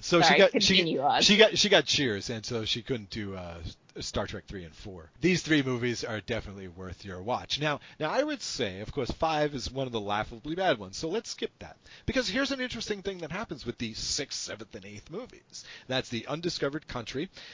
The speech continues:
Speaker 1: Generations, and First Contact. Oh, First Contact. So here's the way it works. The sixth part is the send-off for the old crew,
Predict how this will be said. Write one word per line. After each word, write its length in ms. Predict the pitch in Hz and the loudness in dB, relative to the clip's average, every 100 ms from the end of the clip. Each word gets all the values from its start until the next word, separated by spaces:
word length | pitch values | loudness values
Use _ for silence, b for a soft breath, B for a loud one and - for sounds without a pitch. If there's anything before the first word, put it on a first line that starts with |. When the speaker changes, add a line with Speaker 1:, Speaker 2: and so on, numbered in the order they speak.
| B B | B B
Speaker 1:
Generations, 960 | 104 147 180 147 139 - 123 175 - - b - | -2 0 0 0 -2 -4 -10 -12 -16 -18 b -8
and 260 | 135 131 - | -6 -6 -10
First 360 | - - 139 - | -8 -2 -2 -2
Contact. 540 | - 113 - 78 - - | -4 -6 -6 -14 -14 -10
Oh, 220 | 85 82 | -10 -10
First 280 | - 85 - | -12 -14 -14
Contact. 300 | - - - - | -16 -20 -20 -2
So 220 | - 202 | 4 4
here's 340 | 160 135 127 | 4 4 4
the 60 | 139 | 4
way 100 | 151 | 2
it 80 | 185 | 2
works. 340 | 247 - - - | -2 -4 -8 -2
The 100 | 135 | 0
sixth 280 | - 233 | 2 0
part 260 | - 107 147 | 0 -2 0
is 300 | 117 120 120 | 2 2 2
the 220 | - - 113 | -2 0 2
send-off 540 | - 131 113 87 - | 6 4 4 -6 -8
for 280 | - - 139 | -10 -2 4
the 140 | 127 | 6
old 160 | 127 139 | 6 4
crew, 240 | - 233 | -2 -6